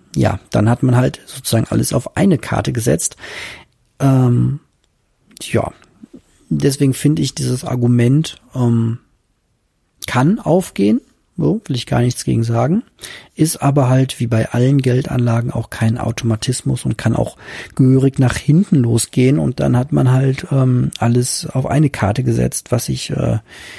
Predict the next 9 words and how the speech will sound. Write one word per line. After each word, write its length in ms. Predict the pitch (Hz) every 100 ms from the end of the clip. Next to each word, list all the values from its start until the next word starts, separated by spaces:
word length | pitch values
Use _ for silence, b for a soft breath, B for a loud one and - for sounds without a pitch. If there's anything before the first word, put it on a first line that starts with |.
| B B B
ja, 380 | 127 110 104 - _ _ _ -
grundsätzlich 480 | - 127 135 131 -
nicht 260 | 135 139
für 180 | - 127
so 160 | 113 120
die 140 | 117
beste 460 | 113 113 113 - 120
Lösung 360 | 110 110 107
finde. 520 | 107 - 107 95 78